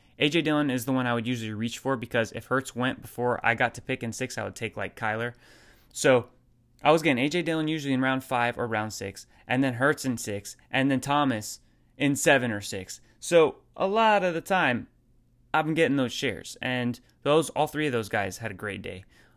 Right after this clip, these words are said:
All three of them had a great day. So A J Dillon, guys, more receptions, more carries, more red zone touches,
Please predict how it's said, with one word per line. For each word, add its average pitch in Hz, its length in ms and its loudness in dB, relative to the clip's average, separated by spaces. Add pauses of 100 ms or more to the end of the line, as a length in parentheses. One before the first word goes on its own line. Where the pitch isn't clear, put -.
(100)
All 135 180 0
three 131 220 -2
of 101 80 -2
them 98 140 -8
had 98 120 -6
a 98 60 -6
great 90 240 -8
day. 87 220 -10 (280)
So 131 440 6 (340)
A 170 100 4
J 175 160 4
Dillon, 143 320 2
guys, 131 380 0 (640)
more 147 180 4
receptions, 160 640 0 (580)
more 110 160 -4
carries, 165 600 0 (480)
more 95 140 -12
red 120 200 2
zone 156 180 0
touches, 156 560 -6